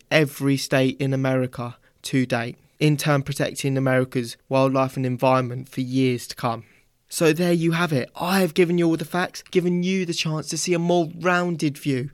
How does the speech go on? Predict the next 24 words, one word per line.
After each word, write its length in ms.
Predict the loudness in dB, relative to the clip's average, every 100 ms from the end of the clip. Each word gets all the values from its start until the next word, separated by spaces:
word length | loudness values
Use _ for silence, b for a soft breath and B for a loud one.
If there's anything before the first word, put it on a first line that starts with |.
| -2
of 100 | 0
all 140 | 2
the 200 | 4 4
individuals 760 | 4 0 0 0 0 -2 -4 -4
in 120 | -4
each 200 | -2 -2
episode. 500 | -2 -4 -8 -8 -10 -6
And 160 | -4
for 140 | 0 0
one 340 | 2 2 2
final 340 | 0 0 0
time 280 | -2 -2 -2
this 160 | -2 -2
season, 480 | 0 0 -2 -4 -6 _
it 80 | 0
is 160 | 0 2
up 140 | -2
for 100 | -2
you 320 | 2 4 4
to 160 | 2 -4
decide 560 | -8 -8 -6 -8 -12 -18 b b b
if 160 | -10 -4
they 200 | 0 0
were 460 | 2 0 0 -6